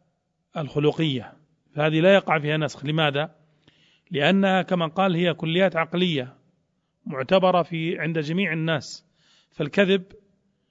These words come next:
قبيح عند الجميع، الكذب قبيح عند الجميع، والظلم أيضا قبيح عند الجميع، لكن كونهم يتعاطونه شيء، ولكن نتكلم عنه كأصل،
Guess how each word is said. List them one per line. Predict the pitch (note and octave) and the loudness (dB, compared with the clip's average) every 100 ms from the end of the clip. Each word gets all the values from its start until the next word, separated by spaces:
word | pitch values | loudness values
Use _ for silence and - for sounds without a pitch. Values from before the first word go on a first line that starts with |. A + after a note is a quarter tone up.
| _ _ | _ _
قبيح | - E3 G#3 | -2 0 0
عند | C#3+ D#3+ D3 | 0 -4 -4
الجميع، | C#3 C3+ C#3 B2+ C3 _ _ _ _ _ _ _ - | -2 -2 -2 -6 -10 _ _ _ _ _ _ _ -18
الكذب | B2+ D3+ D3+ C3 C3 G3 - | -4 -2 -2 -4 -8 -8 -2
قبيح | D#3 D#3+ | 0 0
عند | C#3+ D#3 D3+ | 0 -4 -4
الجميع، | C#3+ C#3+ E3 D#3+ | -4 -4 -4 -6
والظلم | B2 D3+ C3+ E3 D#3+ C#3+ | -6 -8 -4 -2 -2 -4
أيضا | F#3+ D#3+ D3 - _ _ _ | -4 -2 -6 -10 _ _ _
قبيح | - D#3 F#3 E3 | -6 -2 -2 -2
عند | D#3 E3+ | -6 -4
الجميع، | D3+ C#3+ D3 D3 A#2+ _ _ _ _ _ _ _ - | -4 -2 -2 -4 -6 _ _ _ _ _ _ _ -2
لكن | D#3+ E3 | 0 -2
كونهم | C#3+ G#3 F#3+ | 4 4 4
يتعاطونه | E3+ D#3+ D#3 D#3+ F#3+ F#3 E3 E3+ G3 - _ | 2 0 0 2 0 0 0 -2 -4 -8 _
شيء، | - F3+ G3+ - _ _ _ _ | -2 0 2 -2 _ _ _ _
ولكن | E3 D3+ E3+ | -4 -2 -2
نتكلم | D#3 E3 F#3 F3 | -2 0 0 0
عنه | F#3 F3+ | -2 -2
كأصل، | D#3 F#3+ G3+ - | -4 -2 -2 -2